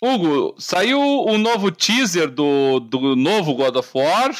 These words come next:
É, o pessoal aqui já deu seu, seu veredito, que acharam que foi um teaser fraco, apesar de tudo.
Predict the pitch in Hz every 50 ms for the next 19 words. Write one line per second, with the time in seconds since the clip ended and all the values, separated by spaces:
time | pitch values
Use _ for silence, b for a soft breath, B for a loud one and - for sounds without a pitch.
0 | - - - 123 123 123 120 120 120 - 139 127 - - 139 131 - - 120 131
1 | 123 135 135 131 - 135 123 120 120 113 113 104 - - - 123 117 113 117 127
2 | 123 120 117 110 131 190 214 - - 156 135 - - 120 110 113 - - 120 120
3 | 120 117 113 110 - - 113 - 123 123 120 113 - - 127 113 120 113 - -
4 | - 143 156 185 190 - - 127 - - 117 110 113 110 107 110 - 185 220 220
5 | 254 240